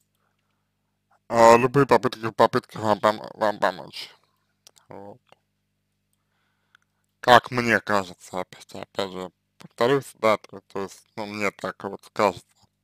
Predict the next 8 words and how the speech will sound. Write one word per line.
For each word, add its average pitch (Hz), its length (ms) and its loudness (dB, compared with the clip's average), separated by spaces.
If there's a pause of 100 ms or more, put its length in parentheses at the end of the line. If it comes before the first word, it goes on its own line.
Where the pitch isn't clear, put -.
(2250)
Вот, 113 1000 0 (560)
вот. 95 600 -18 (680)
А, 98 720 -4 (2000)
то, 165 220 -2
что 135 380 -4
я 123 240 4
могу 107 360 -4
вам 110 360 -4